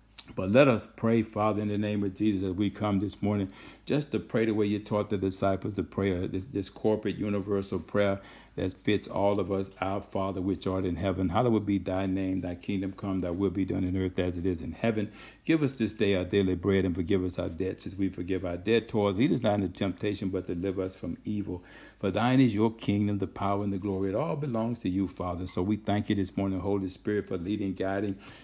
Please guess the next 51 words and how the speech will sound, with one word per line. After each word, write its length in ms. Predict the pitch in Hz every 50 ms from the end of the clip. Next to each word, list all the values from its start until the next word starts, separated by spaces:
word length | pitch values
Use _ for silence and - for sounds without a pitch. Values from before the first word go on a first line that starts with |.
| - -
and 160 | - 90 90
walking 360 | 104 107 107 107 - 107 101
us 120 | 101 95 -
through 180 | - 110 98
this 180 | 90 92 87 -
teaching 440 | - - - 101 92 - - 98 92
this 200 | 92 90 - -
morning, 260 | 101 101 98 98 95
shining 460 | 92 - - 110 120 143 135 117 110
light 200 | 110 113 110 107
on 160 | 101 95 92
all 220 | 92 95 101 104 101
these 180 | 101 98 92
wonderful 400 | 90 90 101 104 101 95 - -
revelations 600 | 92 98 95 92 95 92 87 95 101 95 - 92 85
that 140 | 85 85 90
we're 140 | 104 101
about 320 | 92 90 92 90 90 - -
to 60 | 92
learn 240 | 87 92 92 95 92
and 80 | 87
partake 460 | 67 - - - - 104 107 107 - -
of. 260 | 107 107 104 101 - - - - - - - -
Let 260 | - 127 131 131 -
them 360 | 123 120 117 113 - - 87 90
yield 720 | 92 90 95 104 110 110 110 107 101 92 - - - 95
the, 260 | 98 95 87 90 -
the, 320 | - - 95 92 95 95
the, 260 | 95 95 92 92 - -
the 120 | 98 95
results 520 | 95 98 92 82 - 107 104 104 101 -
that 160 | - 82 82 82
God 280 | 95 98 98 98 95
intended 540 | 92 85 80 - - 127 123 120 107 101 98
when 120 | 95 90
he 100 | 90 98
gave 340 | 92 92 98 98 98 98 95
this 260 | 98 95 90 - -
word, 240 | 104 104 101 98 92
when 100 | 92 92
he 160 | 92 95 95 - - - - - - -
inspired 580 | - 92 92 - - - 98 95 95 95 90 87
John 300 | 98 101 98 98 95 92
to 80 | 90 90
write 340 | 90 98 92 95 92 - -
this 220 | 87 82 - -
letter, 280 | 92 95 90 87 92 82
to 100 | 82 87
write 320 | 90 95 92 95 92 -
this 240 | - 85 82 - -
word. 320 | 95 98 98 95 - -